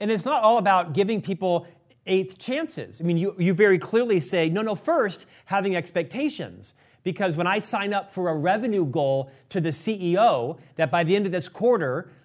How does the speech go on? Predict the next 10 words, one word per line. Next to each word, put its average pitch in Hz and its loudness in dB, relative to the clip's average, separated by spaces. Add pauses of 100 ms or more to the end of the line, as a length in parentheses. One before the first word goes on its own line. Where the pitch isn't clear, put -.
(140)
our 180 2
team 202 -2
will 196 0
deliver 185 0
this, 135 -2 (200)
that's 170 0
like 233 -2
an 165 -2
unbroken 175 2
bond. 143 0